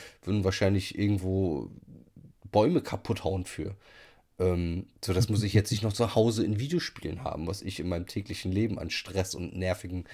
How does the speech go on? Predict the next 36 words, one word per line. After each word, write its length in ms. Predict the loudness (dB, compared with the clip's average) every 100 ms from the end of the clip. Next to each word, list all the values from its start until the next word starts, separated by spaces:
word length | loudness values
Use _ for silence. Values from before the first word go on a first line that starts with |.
| -18 -20 -10
Passagen 480 | -2 4 6 6
erleiden 420 | 2 2 2 0 -4
muss. 220 | -6 -8 -8 -8 -8
So, 220 | -2 0
das, 220 | 2 0 -2
deswegen 440 | -2 0 2 4
will 100 | 4
ich 120 | 4
ja 80 | 2
ein 100 | 2
Videospiel, 420 | 0 0 -2 -2
das 140 | -2 -2
ist 160 | -6
ein 160 | -4 -6
Videospiel, 720 | -6 -8 -8 -4 0 2 0
wie 60 | -2
der, 240 | -4 -4
wie 60 | -8
das, 260 | -6 -8 -10 _ _
wie 100 | -6
der 120 | -4
Name 240 | -4 -4 -4
ja 40 |
schon 160 | -6 -8
sagt, 120 | -8
also 200 | -8 -4
möchte 180 | -6 -6
ich 100 | -10
spielen 440 | -8 -2 2 2 2
und 100 | -2
möchte 360 | -4 -2 -2 -4 -16 -20 _ _
auch 140 | -6 -2
ein 100 | 0
bisschen 360 | -2 2 4
meinem 320 | 4 4 2
normalen 640 | 2 4 4 4 2 -2